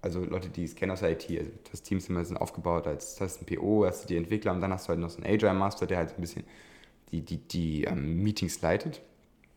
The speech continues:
und, und so als Coach so beratend dabei steht. Das ist halt meine Aufgabe.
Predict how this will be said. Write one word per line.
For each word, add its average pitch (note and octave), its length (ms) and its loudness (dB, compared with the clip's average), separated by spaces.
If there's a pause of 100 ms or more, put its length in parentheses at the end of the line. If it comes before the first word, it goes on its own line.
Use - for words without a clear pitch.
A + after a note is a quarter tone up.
(640)
und, F#2 240 -2
und G#2 60 0
so G2 60 0
als F2 160 0
Coach G2+ 380 4
so F2 380 0
beratend E2+ 460 -6
dabei E2+ 260 -2
steht. G2+ 260 -2 (540)
Das E2+ 80 -2
ist - 20 0
halt G2 100 0
meine F2+ 180 4
Aufgabe. F2+ 680 4